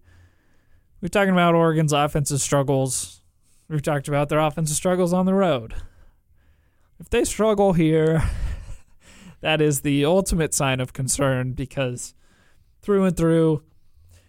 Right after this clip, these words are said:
both passing and rushing, this Oregon State,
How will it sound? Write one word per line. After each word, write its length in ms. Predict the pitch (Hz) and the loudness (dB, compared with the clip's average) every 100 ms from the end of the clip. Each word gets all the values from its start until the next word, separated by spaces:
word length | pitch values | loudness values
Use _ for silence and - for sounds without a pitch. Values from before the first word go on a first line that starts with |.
| _ _ - | _ _ -4
both 260 | 160 156 - | 0 0 0
passing 580 | 160 151 143 156 147 139 | 0 2 0 -2 -2 -2
and 200 | 143 135 | 0 0
rushing, 600 | 131 135 139 131 131 131 _ _ - _ _ - | -2 -2 -4 -6 -6 -10 _ _ -20 _ _ -10
this 400 | 143 139 - - - | -6 -4 -6 -12 -8
Oregon 360 | 139 139 139 135 | -4 -2 -2 -6
State, 440 | - 139 131 131 | -6 -4 -4 -6